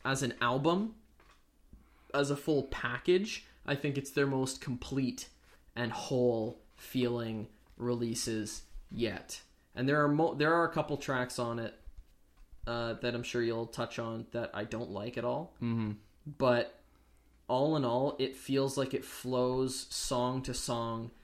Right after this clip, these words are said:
Speaker 1: far more fluidly than any of their previous releases.
Speaker 2: Right. Now, as I established, I am somewhat of a National fanboy,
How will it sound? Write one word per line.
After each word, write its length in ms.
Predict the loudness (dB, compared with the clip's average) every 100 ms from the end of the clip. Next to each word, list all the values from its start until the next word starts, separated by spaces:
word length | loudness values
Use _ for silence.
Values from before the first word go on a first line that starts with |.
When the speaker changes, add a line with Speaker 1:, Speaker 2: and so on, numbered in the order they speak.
| -20 _ _ -20 -20 -20 _ -20 -20 _ -20 -20 -20 -20 -20 -20 -20 -20 -20 -20
Speaker 1:
far 440 | -18 -6 2 6 6
more 200 | 4 0
fluidly 960 | -4 2 2 2 0 -4 -4 -2 -4 -4
than 220 | -4 -2 -2
any 220 | -2 -2
of 140 | -2 -4
their 100 | -6
previous 760 | -6 -8 -6 -8 -8 -10 -12 -16 -18 -20 -20 _ -16
releases. 580 | -8 -8 -8 -12 -16 -18 -20 -20 -20 -20 -20 _ -10
Speaker 2:
Right. 240 | -8 -8 -12 _ _ _ _ -20 -20 -20 -20 -20 -20 -20 -20 -20 -20 -20 -20 -20 -6
Now, 240 | 2 4 4
as 140 | 4
I 160 | 2 2
established, 520 | 2 2 2 2 2
I 100 | 2
am 260 | 4 2 -2 -6
somewhat 380 | 0 2 4
of 120 | 2 0
a 160 | -2 -2 -4
National 520 | -2 -2 -2 -4 -4 -4
fanboy, 640 | -2 0 0 0 0 -4